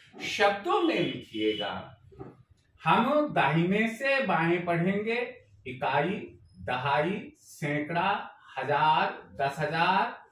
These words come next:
और लाख। तो एक भाग ये लाख का हुआ, जहां एक लिखा हुआ है, तो इसका आंसर क्या हो जाएगा हमारा? इसका आंसर हो जाएगा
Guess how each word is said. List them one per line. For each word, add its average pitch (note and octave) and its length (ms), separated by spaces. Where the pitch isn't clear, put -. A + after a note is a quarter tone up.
और - 560
लाख। C3+ 880
तो E3 220
एक B3+ 400
भाग F#3+ 420
ये F3 160
लाख C3+ 420
का G3+ 60
हुआ, A3 300
जहां F#3+ 520
एक A#3 240
लिखा G3 220
हुआ G#3 300
है, G3 280
तो F3+ 180
इसका E3+ 300
आंसर E3+ 640
क्या A3 160
हो G#3 180
जाएगा G#3+ 440
हमारा? A3 640
इसका D3 360
आंसर C#3 580
हो F#3 260
जाएगा B2+ 880